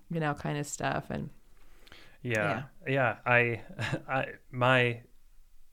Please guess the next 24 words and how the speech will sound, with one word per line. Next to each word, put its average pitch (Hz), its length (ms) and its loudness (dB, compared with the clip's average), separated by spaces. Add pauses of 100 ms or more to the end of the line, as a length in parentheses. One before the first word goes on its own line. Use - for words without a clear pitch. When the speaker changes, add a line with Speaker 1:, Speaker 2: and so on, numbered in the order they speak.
Speaker 2:
my 113 180 0
son's 113 280 4
gonna 107 140 2
be, 104 260 2
uh, 110 60 -4 (280)
like, 107 240 0
we 120 80 2
stop 110 300 4
and 101 260 -8
think 123 180 4
about 104 220 4
it 95 80 -4
sometimes 101 440 -2
that 123 60 -2
Speaker 1:
Yeah. 101 60 -4
Speaker 2:
he's 110 140 -2
gonna 107 160 -2
be, 101 140 0
like, 95 280 -4
in 117 200 0
school 135 380 4
soon. 95 260 -6 (400)
Like, 160 100 2
Speaker 1:
Yeah. 196 120 0